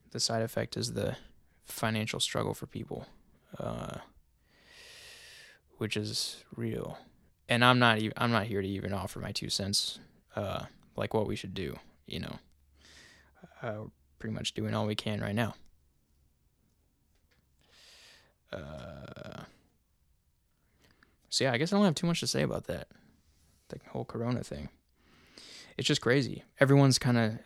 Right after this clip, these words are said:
there's a lot of hysteria, a lot of people, you know, I do think we, we can calm down a little bit.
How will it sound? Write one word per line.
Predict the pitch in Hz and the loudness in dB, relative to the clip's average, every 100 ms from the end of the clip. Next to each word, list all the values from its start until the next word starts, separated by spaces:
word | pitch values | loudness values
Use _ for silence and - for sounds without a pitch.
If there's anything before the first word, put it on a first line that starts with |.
| - | -12
there's | - 117 113 | -4 -2 2
a | 107 | 4
lot | 120 | 4
of | 131 | 4
hysteria, | 123 - 127 131 123 | 2 2 2 4 4
a | |
lot | 110 | 2
of | 113 | 0
people, | 117 120 113 110 - - - - _ _ _ _ | -2 0 0 0 -6 -20 -20 -20 _ _ _ _
you | - 107 | -6 -2
know, | 104 - - | -2 -6 -2
I | 120 | 2
do | 123 | 4
think | 123 120 - - - - | 4 2 0 -10 -20 -4
we, | 110 107 | 0 0
we | 110 | 0
can | 110 107 | -2 -2
calm | 107 98 | -2 -4
down | 92 95 | -4 -4
a | 87 | -6
little | 87 | -6
bit. | 85 - | -6 -10